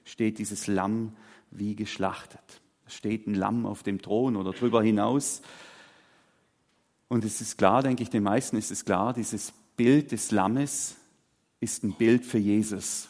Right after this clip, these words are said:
Jesus Christus, das geschlachtete Lamm. Als Johannes der Täufer,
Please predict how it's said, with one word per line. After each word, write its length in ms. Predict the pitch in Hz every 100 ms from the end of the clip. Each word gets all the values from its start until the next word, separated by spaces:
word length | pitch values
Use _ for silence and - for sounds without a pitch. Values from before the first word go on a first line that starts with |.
| -
Jesus 300 | 101 101 -
Christus, 400 | 117 113 95 -
das 160 | 92
geschlachtete 720 | 104 - 101 110 - - - 95
Lamm. 380 | 87 95 92 - 104 _ _ - - - - - - - _
Als 320 | - 107 110 113
Johannes 500 | 95 120 151 123 -
der 160 | 101
Täufer, 500 | - 147 151 - 85